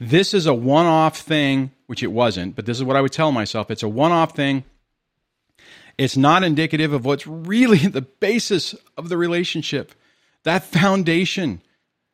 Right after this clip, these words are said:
I was so stupid. I thought that foundation was of, of love and, like, mutual respect. It was, that was not, that wasn't even there. It's just crazy.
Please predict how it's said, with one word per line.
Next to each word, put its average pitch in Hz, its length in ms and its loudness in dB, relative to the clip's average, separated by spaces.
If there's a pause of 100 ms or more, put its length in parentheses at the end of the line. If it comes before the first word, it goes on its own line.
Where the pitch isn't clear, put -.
(100)
I 214 160 0
was 113 180 -2
so 143 240 -2
stupid. - 480 -4
I 127 100 2
thought 120 300 0
that 107 200 -2
foundation 101 640 -2
was 85 160 -8
of, 85 320 -12
of 90 220 -8
love 101 360 0
and, 82 240 -6
like, 95 200 -6
mutual 104 380 -6
respect. 85 640 -8 (540)
It 117 100 -10
was, 98 180 -4 (160)
that 120 200 2
was 82 200 -4
not, 101 480 -2 (380)
that 120 160 -2
wasn't 92 200 -4
even 73 240 -8
there. 78 420 -8 (2000)
It's 120 200 -4
just 160 180 -4
crazy. 120 540 -2